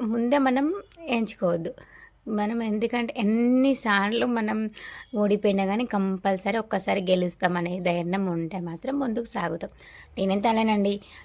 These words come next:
నేను ఐ-, రెండు, నాలుగు సార్లు ఓడిపోయినా ఐదోసారి మాత్రం కంపల్సరీ ట్రై చేశాను గెలవడానికి. So, అదే నా ధైర్యం ముందుకెళ్ళడానికి, అదే నాకు చాలా అంటే చాలా ధైర్యం ఇస్తుంది. రాదు అని అస్సలు అనుకోవద్దు, వస్తది, మనం చేయగలుగుతాం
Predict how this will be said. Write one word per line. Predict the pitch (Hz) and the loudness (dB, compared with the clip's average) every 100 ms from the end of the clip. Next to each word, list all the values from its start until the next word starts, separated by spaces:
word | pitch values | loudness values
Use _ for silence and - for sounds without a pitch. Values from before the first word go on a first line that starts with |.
| - | -4
నేను | 190 165 | 0 2
ఐ-, | 170 | 0
రెండు, | 165 175 190 | 0 -2 0
నాలుగు | 160 175 190 | 0 2 2
సార్లు | 202 180 220 | 4 4 6
ఓడిపోయినా | 254 226 226 220 208 | 6 4 2 2 4
ఐదోసారి | 180 196 214 208 | 4 2 4 2
మాత్రం | 202 196 196 | 2 0 -2
కంపల్సరీ | 190 170 180 190 196 | -2 -2 -2 0 0
ట్రై | 208 190 | 2 4
చేశాను | 170 170 175 190 - 226 190 | 2 0 -4 -6 -10 -10 -10
గెలవడానికి. | 190 185 175 175 165 214 294 - - - _ - | -8 -8 -6 -8 -8 -10 -12 -18 -20 -20 _ -10
So, | |
అదే | 262 208 190 240 | -4 -2 0 0
నా | 247 208 | 0 2
ధైర్యం | 190 185 202 196 | 4 2 0 -2
ముందుకెళ్ళడానికి, | 185 180 185 190 180 175 180 | -2 0 0 2 0 -2 -4
అదే | 175 175 | -4 -2
నాకు | 190 - | -4 -4
చాలా | 170 170 | -2 -2
అంటే | 175 175 | -4 -6
చాలా | 175 | -6
ధైర్యం | 175 185 170 | -6 -6 -8
ఇస్తుంది. | 170 - 170 196 - _ _ - - - - | -8 -8 -10 -10 -12 _ _ -20 -20 -20 -4
రాదు | 240 214 226 240 262 | 4 4 6 2 2
అని | - 240 - 214 | 0 -2 -2 -4
అస్సలు | 185 240 240 | -2 2 4
అనుకోవద్దు, | 208 190 196 185 190 - _ - | 4 2 -2 -2 -6 -12 _ -16
వస్తది, | 220 - 202 185 220 | -14 -2 0 2 0
మనం | 196 185 | 0 -2
చేయగలుగుతాం | 190 190 180 180 180 196 | 0 2 2 -2 -4 -4